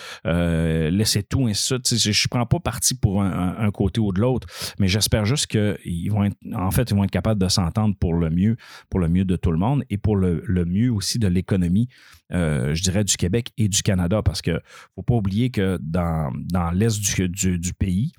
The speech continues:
le port de Montréal, c'est la po-, la porte d'entrée vers, euh, vers les Amériques du Nord, vers l'Amérique du Nord,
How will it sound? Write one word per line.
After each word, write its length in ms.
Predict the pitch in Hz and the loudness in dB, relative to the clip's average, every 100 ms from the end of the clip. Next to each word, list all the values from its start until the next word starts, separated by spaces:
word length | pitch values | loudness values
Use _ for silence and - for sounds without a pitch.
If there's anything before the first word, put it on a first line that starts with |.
| _ - - | _ -20 -10
le 120 | 92 | -6
port 200 | 82 120 | 0 0
de 80 | 117 | 2
Montréal, 460 | 107 98 92 117 123 | 0 2 0 0 0
c'est 160 | - | 0
la 120 | 95 90 | 0 0
po-, 260 | - 107 | -4 -4
la 120 | 101 87 | -2 -2
porte 240 | 123 110 | -4 -2
d'entrée 640 | 107 92 - 113 131 127 - - | -2 -2 -2 0 0 -2 -8 -6
vers, 680 | 92 85 110 110 107 85 - | -4 2 2 2 0 -2 -2
euh, 580 | 92 87 82 78 71 78 | 0 2 2 0 0 -2
vers 180 | 92 98 | 0 0
les 220 | 101 92 | 2 2
Amériques 300 | 98 95 101 | 2 2 2
du 120 | 95 | 0
Nord, 220 | 98 107 | 0 0
vers 120 | 110 98 | 0 2
l'Amérique 360 | 104 104 101 | 2 2 0
du 120 | 95 | 0
Nord, 360 | 101 107 160 - | 0 0 -2 -8